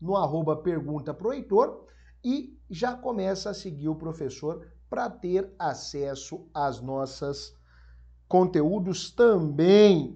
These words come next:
também nas minhas redes sociais. E agora, bora pro nosso bloco. A ocupação do Ceará na perspectiva de Martim Soares Moreno.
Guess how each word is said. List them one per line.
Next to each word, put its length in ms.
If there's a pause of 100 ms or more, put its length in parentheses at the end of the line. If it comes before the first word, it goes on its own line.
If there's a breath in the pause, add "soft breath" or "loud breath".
também 720 (160)
nas 300
minhas 340
redes 240
sociais. 640
E 80
agora, 600
bora 420
pro 220
nosso 400
bloco. 580 (480)
A 440 (500)
ocupação 1120
do 120
Ceará 720 (340)
na 260
perspectiva 1200
de 440 (480)
Martim 1120 (160)
Soares 1120 (220)
Moreno. 880